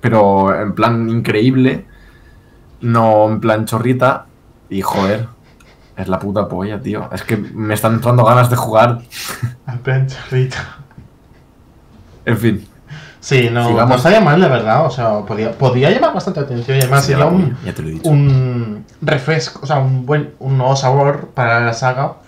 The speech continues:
Speaker 2: como un refresco, no,
Speaker 1: Sí,
Speaker 2: ¿cómo se diría?
Speaker 1: un refresco,
Speaker 2: Nuevo
Speaker 1: ¿no?
Speaker 2: aire,
Speaker 1: Sí.
Speaker 2: nuevo aire para la saga, porque ya
Speaker 1: Claro,
Speaker 2: siendo
Speaker 1: darle
Speaker 2: mucho
Speaker 1: nuevo aire.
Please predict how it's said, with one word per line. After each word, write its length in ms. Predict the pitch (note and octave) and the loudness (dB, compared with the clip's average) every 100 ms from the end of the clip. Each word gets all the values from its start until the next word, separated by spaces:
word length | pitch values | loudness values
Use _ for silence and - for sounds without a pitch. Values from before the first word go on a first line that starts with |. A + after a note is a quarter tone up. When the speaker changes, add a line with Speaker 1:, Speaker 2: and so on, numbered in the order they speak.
| _ | _
Speaker 2:
como 160 | A#2 | -10
un 60 | G#2 | -8
refresco, 460 | - - C#3 - F#4+ | -8 -8 -8 -10 -12
no, 80 | D3 | -10
Speaker 1:
Sí, 160 | - D#3 | -4 0
Speaker 2:
¿cómo 120 | D3+ | 0
se 60 | A2+ | -2
diría? 320 | G#2 G2+ F#2+ - _ | -10 -14 -18 -20 _
Speaker 1:
un 100 | B2+ | -6
refresco, 380 | C3+ D3+ D#3+ D#3 | -2 -2 -4 -2
Speaker 2:
Nuevo 160 | D3+ - | 2 6
Speaker 1:
¿no? 100 | D#3+ | 6
Speaker 2:
aire, 320 | C3+ B2 G2+ | 4 2 -4
Speaker 1:
Sí. 160 | - C3+ | -6 -2
Speaker 2:
nuevo 180 | D3 C#3+ | 0 0
aire 180 | B2 | -2
para 140 | B2+ C#3 | -2 -2
la 80 | C3 | -2
saga, 300 | A#2 G2 B2 | -4 -4 -2
porque 180 | B2 | 0
ya 80 | B2 | 2
Speaker 1:
Claro, 200 | B2 A#2+ | 4 4
Speaker 2:
siendo 220 | E3 E3 | 2 0
Speaker 1:
darle 300 | E3 A#2 A2+ | 0 0 2
Speaker 2:
mucho 140 | B2 D3 | 2 4
Speaker 1:
nuevo 200 | B2+ A2 | 4 4
aire. 300 | A2 A2+ G#2+ | 2 -2 -4